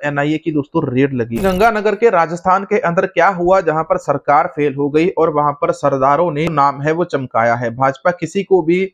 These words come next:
आतंकवादी खालिस्तानी कह सकती है, लेकिन इस बात के ऊपर आप आतंकवादी और खालिस्तानी कहकर बताना। राजस्थान के गंगानगर की बात करते हैं जहां पर जूडो बच्चों को गुरुद्वारे के अंदर लंगर छकाया गया। जब ये जूडो खिलाड़ी, जूडो खेलने वाले बच्चे राजस्थान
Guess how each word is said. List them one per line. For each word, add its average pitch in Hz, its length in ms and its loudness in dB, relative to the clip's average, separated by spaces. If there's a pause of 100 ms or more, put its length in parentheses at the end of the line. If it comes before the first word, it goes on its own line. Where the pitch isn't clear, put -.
(100)
आतंकवादी 160 520 0
खालिस्तानी 147 480 -2
कह 151 180 0
सकती 147 360 -2
है, 139 200 2 (260)
लेकिन 175 320 0 (100)
इस 226 160 0
बात 165 300 2
के 185 60 2
ऊपर 170 240 2
आप 170 240 0
आतंकवादी 165 560 0
और 156 180 0
खालिस्तानी 147 540 -2
कहकर 143 320 -2
बताना। 113 500 -2
राजस्थान 185 460 0
के 214 120 0
गंगानगर 170 460 0
की 180 160 -8
बात 147 340 0
करते 156 240 0
हैं 165 200 -2
जहां 139 200 -4
पर 175 140 2
जूडो 139 300 0
बच्चों 143 340 -4
को 175 140 -2
गुरुद्वारे 147 440 0
के 160 140 -2
अंदर 147 280 -2
लंगर 135 340 -2
छकाया 131 300 -2
गया। 151 160 -2
जब 156 240 -2
ये 170 120 0
जूडो 131 360 -2
खिलाड़ी, 139 480 0 (320)
जूडो 170 300 4
खेलने 165 360 -2
वाले 151 240 2
बच्चे 151 420 -2
राजस्थान 147 500 0